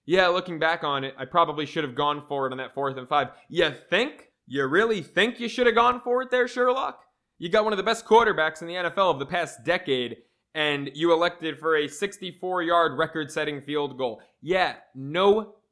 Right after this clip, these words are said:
duh, you should have gone for it fourth and five with Russell Wilson as your quarterback. I mean, it was just, it,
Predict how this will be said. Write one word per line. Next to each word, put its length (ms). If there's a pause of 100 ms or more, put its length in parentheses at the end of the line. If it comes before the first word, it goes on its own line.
(160)
duh, 160
you 200
should 200
have 100
gone 320
for 160
it 140
fourth 240
and 120
five 320
with 140 (160)
Russell 640 (200)
Wilson 680 (260)
as 240
your 100
quarterback. 680
I 100
mean, 240
it 140
was 180
just, 480 (680)
it, 180